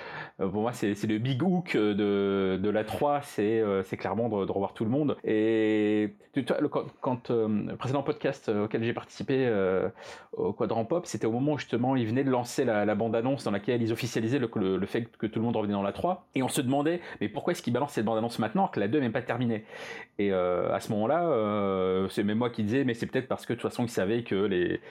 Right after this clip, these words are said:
les infos allaient fuiter, ils ont préféré prendre les devants. Euh, enfin, c'est, voilà, moi, moi, je pensais que c'était ça. <laughs> Et avec le recul,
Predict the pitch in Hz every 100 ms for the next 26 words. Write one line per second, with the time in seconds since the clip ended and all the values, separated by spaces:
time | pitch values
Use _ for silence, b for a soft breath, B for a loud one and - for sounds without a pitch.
0 | B 101 104 110 123 117 107 - 120 110
1 | 127 131 113 110 - 104 110 98 101 107
2 | 175 180 B B B B - 98 92 95
3 | 107 95 135 135 98 104 101 - 113 117
4 | - 101 160 190 B B B - - 143
5 | - 160 131 123 196